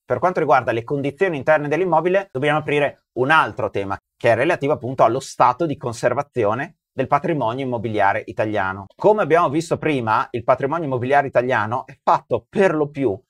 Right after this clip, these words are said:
di immobili vecchi, sei immobili su dieci sono in classe G, e non ho i dati qui pronti relativamente all'adeguatezza sismica degli edifici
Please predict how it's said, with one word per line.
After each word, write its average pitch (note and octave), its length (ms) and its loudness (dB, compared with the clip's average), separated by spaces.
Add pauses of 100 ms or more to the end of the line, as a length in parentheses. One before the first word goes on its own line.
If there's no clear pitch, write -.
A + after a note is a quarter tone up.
(220)
di D3 340 -2
immobili F3 720 2
vecchi, A#2 640 -2 (300)
sei F#3+ 160 0
immobili F3+ 320 0
su D3+ 120 -10
dieci D#3 220 -2
sono C3+ 140 -8
in A#2+ 80 -8
classe C3+ 320 0
G, G#2+ 260 -8 (540)
e - 160 0
non E3+ 160 0
ho G#3 100 6
i F3+ 80 4
dati D#3+ 360 4
qui C#3+ 160 -6
pronti D#3 400 2
relativamente B2 680 0
all'adeguatezza A2 960 0
sismica A2+ 600 -4
degli G#2 200 -4
edifici C#3 560 -4